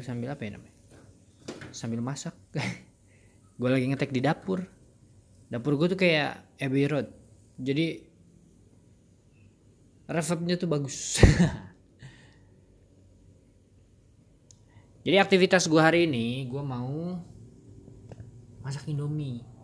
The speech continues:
Padahal nyokap gue di rumah itu masak tongseng, gila.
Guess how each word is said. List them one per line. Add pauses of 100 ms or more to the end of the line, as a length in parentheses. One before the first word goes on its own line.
(680)
Padahal
nyokap
gue
di
rumah
itu
masak (1400)
tongseng, (240)
gila.